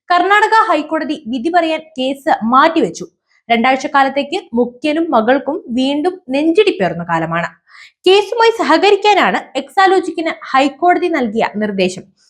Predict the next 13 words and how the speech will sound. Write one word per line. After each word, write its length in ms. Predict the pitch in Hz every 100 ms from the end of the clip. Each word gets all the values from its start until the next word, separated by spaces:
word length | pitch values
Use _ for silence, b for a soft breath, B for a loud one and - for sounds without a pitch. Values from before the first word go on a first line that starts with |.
| _
വിചാരിച്ച 480 | 202 208 226 240 262
പോലെയൊന്നും 460 | 320 294 285 262 359
കാര്യങ്ങൾ 500 | 381 269 277 311 339
നീങ്ങാൻ 360 | 320 311 277 226 - b -
ഇത് 160 | 330 392
കേരള 300 | 359 320 370
പോലീസിന്റെ 460 | 403 403 381 - 359
പരിധിയിൽ 380 | 254 254 330 349
വരുന്നതല്ലെന്ന് 640 | 359 330 339 320 262 202 240 B _
മുഖ്യനും 400 | 311 370 440 466
മകളും 300 | 311 240 277 277
മറന്നു 380 | 269 285 330 415
കാണുമെന്ന് 460 | 320 247 220 202